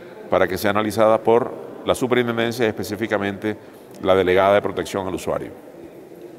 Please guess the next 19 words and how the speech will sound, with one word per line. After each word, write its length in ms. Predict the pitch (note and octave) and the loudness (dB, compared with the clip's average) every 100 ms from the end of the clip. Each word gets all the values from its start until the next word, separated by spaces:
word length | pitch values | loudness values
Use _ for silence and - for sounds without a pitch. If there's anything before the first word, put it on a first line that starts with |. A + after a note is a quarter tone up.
| - - - - | -18 -18 -16 -2
Pero 180 | G#2+ G#2+ | 4 4
además 260 | G2+ A#2+ | 4 4
de 160 | C#3+ C#3+ | 6 6
eso, 280 | C#3+ E3+ E3 | 4 0 -2
le 80 | G2 | -2
hicimos 280 | - B2 B2 | -2 -2 0
un 60 | |
requerimiento 480 | B2+ A2+ G2+ A2 A2 | 0 2 0 -2 -2
puntual 500 | G2 F2+ A#2 A2 B2 - - - - - - | -4 -2 4 4 4 -2 -14 -18 -18 -18 -10
frente 240 | - F#2+ A2 | -6 0 2
a 20 | |
una 140 | A2+ | 2
paciente 580 | B2 G#2+ C3+ C3+ C3 D3 D3+ - - - - - - - - - | 2 0 2 0 0 -2 -4 -16 -20 -20 -20 -20 -20 -20 -18 -4
que 80 | F#2 | 2
padece 360 | F#2 G2 G#2 | 4 4 0
cáncer, 460 | - B2+ C3 D#3 D3 D3 - - - - - - - - - - - | 2 0 2 0 0 -2 -18 -20 -20 -20 -20 -20 -20 -20 -20 -20 -10
identificada 920 | F2 F2+ D#2 F2 E2+ G#2 G2+ G#2+ A2 - - - - | -4 -4 -2 -6 0 6 8 6 4 -2 -16 -16 -2
debidamente, 880 | F2 F#2+ G#2 A#2 A#2+ A#2+ B2 A#2+ - - - | 2 4 4 4 2 0 -2 -2 -10 -20 -12
registrada 800 | - E2+ E2 - G#2 G#2+ A2+ G2 | -8 -8 -8 0 4 6 6 2